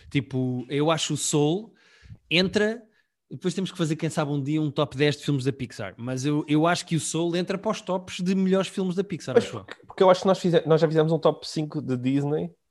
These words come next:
Speaker 2: mas sem, sem Pixar envolvida, não é?
Speaker 1: Não sei, não me lembro.
Speaker 2: Temos que fazer um só da, eu também não. Nós estamos a ficar velhos.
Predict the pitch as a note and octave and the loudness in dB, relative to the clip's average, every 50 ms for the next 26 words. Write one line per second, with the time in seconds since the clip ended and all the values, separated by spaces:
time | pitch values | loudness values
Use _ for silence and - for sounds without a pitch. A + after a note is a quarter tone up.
0 | _ _ _ _ _ _ _ _ _ _ _ - A#2+ C3 B2+ - - - D3 D#3 | _ _ _ _ _ _ _ _ _ _ _ -4 -2 -2 -2 0 0 2 2 2
1 | D3+ C#3+ - - D#3+ D#3 C#3+ D3 C#3+ - D3+ D3 D3 D3 C#3 - - - - B2 | 0 0 0 2 2 2 2 0 0 2 2 2 2 2 0 -4 -10 -10 -8 -6
2 | C3+ C#3 C#3+ D3 C#3+ C#3 A2+ A#2+ G#2 F#2 G2 - - _ _ _ _ _ _ _ | -2 0 0 2 2 2 0 0 0 -2 -2 -4 -8 _ _ _ _ _ _ _
3 | _ C3+ C3+ B2 - C3+ B2+ B2 B2+ B2+ B2+ B2 B2 A#2 A#2 C#3 C3+ A2 - - | _ -8 -8 -8 -6 -8 -8 -6 -6 -6 -6 -8 -8 -2 0 0 0 0 -2 -6
4 | B2 B2+ C#3 C#3+ C#3+ - - C#3 C#3 C3 - - - _ _ _ - - - - | -2 0 0 0 0 2 2 2 2 0 -2 -4 -12 _ _ _ -16 -10 -4 -2
5 | A2+ A2 G#2+ G#2 G2+ - - _ _ _ _ _ _ _ _ - A2 A2 G#2 - | 0 0 2 0 0 -4 -8 _ _ _ _ _ _ _ _ -12 -10 -10 -8 -6
6 | A#2 G#2+ G#2+ G#2 - A2+ A2 A2+ G#2+ G#2+ - - | -6 -6 -6 -6 -6 -4 -2 -2 -2 -4 -6 -12